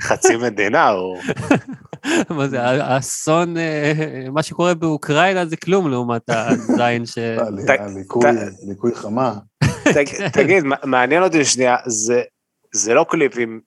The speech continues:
Speaker 1: ושירים של גלגלצ, נראה לי. השירים
Speaker 3: לא,
Speaker 1: האלה.
Speaker 3: אבל הם ממש מוזמנים, כאילו, אין לי בעיה שזה
Speaker 1: גם. לא, אבל אותי מעניין בגלל שזה, אני חושב שככל, ככל שהשירים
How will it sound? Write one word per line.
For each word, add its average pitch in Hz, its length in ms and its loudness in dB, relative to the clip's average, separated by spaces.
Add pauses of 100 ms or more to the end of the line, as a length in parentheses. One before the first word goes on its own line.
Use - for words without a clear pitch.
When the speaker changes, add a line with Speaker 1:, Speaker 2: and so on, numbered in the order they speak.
(260)
Speaker 1:
ושירים 117 400 -2
של 107 180 -2
גלגלצ, 98 640 0
נראה 92 260 -4
לי. 85 120 -6 (1200)
השירים - 300 2
Speaker 3:
לא, 151 160 4
Speaker 1:
האלה. 107 200 2
Speaker 3:
אבל 120 240 2
הם 123 100 0
ממש 127 380 0
מוזמנים, 160 760 -2 (100)
כאילו, 101 240 -6
אין 143 80 -2
לי 226 80 0
בעיה 110 360 0
שזה - 120 -2
Speaker 1:
גם. 110 300 4 (460)
לא, 175 180 6
אבל 135 140 4
אותי 160 200 2
מעניין 165 380 0
בגלל 123 540 2
שזה, 117 460 -2
אני 123 180 -6
חושב 139 180 -10
שככל, - 300 -4 (340)
ככל - 180 -2
שהשירים 113 1000 2